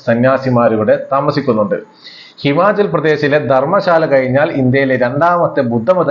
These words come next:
കേന്ദ്രമാണ് ഈ സുവർണ ക്ഷേത്രം. വളരെ ശാന്തവും സമാധാനവും നിറഞ്ഞതാണ് ഇവിടുത്തെ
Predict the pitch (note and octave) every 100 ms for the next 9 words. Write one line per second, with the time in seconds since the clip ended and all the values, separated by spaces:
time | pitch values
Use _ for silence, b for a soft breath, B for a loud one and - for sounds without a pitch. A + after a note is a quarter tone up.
0 | B2+ B2 B2+ C3+ B2 A2+ A2 A2 A2+ A2
1 | A2+ C#3 A2+ - F#2+ - _ b b b
2 | - G2 A2+ A#2+ A#2 A2 C3 D3+ D3+ D3
3 | B2+ C3+ D3 D3+ C#3+ C3+ C3 C3+ C3 B2+
4 | A#2+ - - A#2+ A#2+ A#2+